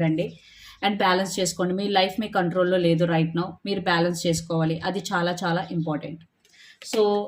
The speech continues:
ఇక్కడ మీ పర్సన్ మీ లైఫ్‌లోకి తిరిగి వస్తారా, కాంటాక్ట్ చేస్తారంటే కాంటాక్ట్ చేసే అవకాశం ఉంది ఖచ్చితంగా within six weeks, but, ఆ, రీకన్సిలియేషన్ అవకాశం అయితే, ఆ, ఇప్పట్లో లేదు. ఖచ్చితంగా కొంచెం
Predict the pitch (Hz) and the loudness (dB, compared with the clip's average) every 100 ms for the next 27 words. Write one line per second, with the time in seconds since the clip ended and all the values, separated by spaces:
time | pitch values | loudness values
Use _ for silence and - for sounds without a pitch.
0 | - 220 240 247 254 226 220 254 254 214 | -6 -2 2 4 4 2 0 2 2 2
1 | 208 233 233 208 208 208 220 208 214 202 | 0 -2 -2 0 0 -2 -2 -2 0 -2
2 | 185 196 - 196 - 196 190 226 214 180 | 0 0 0 -6 -2 -2 0 -2 -2 0
3 | 196 196 202 208 180 170 190 185 170 165 | 0 -2 -4 0 -2 0 -2 0 2 2
4 | 165 185 - 190 170 190 165 - - - | 2 -2 -4 -4 -2 -2 -6 -16 -18 -10
5 | 196 220 226 233 - 202 226 - 190 247 | -6 -4 -2 -4 -4 -2 -2 -2 -2 -2
6 | - - - - 196 220 226 220 220 208 | -4 -18 -12 -2 2 2 2 -4 0 -2
7 | 202 214 220 - - - 196 202 202 208 | -2 -6 -6 -10 -8 0 2 2 0 -2
8 | 185 208 262 - - - 175 180 180 - | -2 -2 -6 -8 -18 -6 -2 -2 -2 -2
9 | 214 208 226 202 170 160 - 190 - 214 | -4 -2 0 2 2 2 -2 -4 -2 -2
10 | 220 233 214 | 0 -2 -2